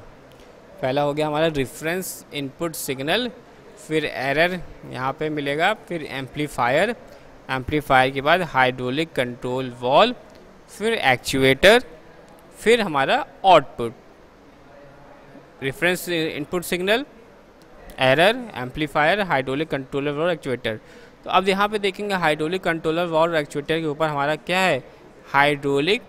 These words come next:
पावर सप्लाई, क्योंकि भाई हमें हाइड्रोलिक पावर सप्लाई चाहिए, तो हम यहाँ पर हाइड्रोलिक पावर सप्लाई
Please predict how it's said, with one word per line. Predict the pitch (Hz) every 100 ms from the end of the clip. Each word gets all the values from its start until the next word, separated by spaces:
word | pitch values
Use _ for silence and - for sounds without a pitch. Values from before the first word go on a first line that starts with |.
| -
पावर | 120 117 147 190
सप्लाई, | - 202 196 143 131
क्योंकि | 143 147
भाई | 147
हमें | 160 156
हाइड्रोलिक | 151 135 135 151
पावर | 147 127 147
सप्लाई | 147 - 147 156 -
चाहिए, | - 170 190 190 - - - -
तो | 147
हम | 156
यहाँ | 135 127
पर | 151 180
हाइड्रोलिक | 156 131 127 135 165 -
पावर | 117 131
सप्लाई | 131 - 127 202